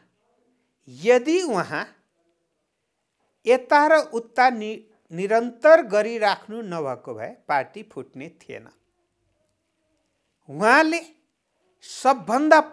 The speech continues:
पहिला सचिवालयमा जनमत तयार गर्ने, उक्साउने, म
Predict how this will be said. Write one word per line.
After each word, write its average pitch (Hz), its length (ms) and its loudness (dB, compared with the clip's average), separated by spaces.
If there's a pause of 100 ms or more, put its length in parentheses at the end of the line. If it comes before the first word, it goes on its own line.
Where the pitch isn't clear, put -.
(100)
पहिला 320 400 4 (760)
सचिवालयमा 254 1080 0 (1000)
जनमत 262 540 0
तयार 247 280 4
गर्ने, 214 300 -4 (720)
उक्साउने, 285 720 0 (880)
म 175 120 -10